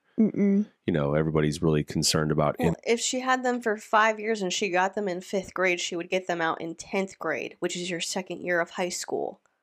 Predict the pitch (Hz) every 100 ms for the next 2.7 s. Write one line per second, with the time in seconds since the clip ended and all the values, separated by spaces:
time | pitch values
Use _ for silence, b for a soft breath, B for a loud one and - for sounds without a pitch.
0 | _ _ _ _ 175 294 508 - - 226
1 | 269 285 277 233 - 240 247 247 233 233
2 | 214 - 180 196 240 254 277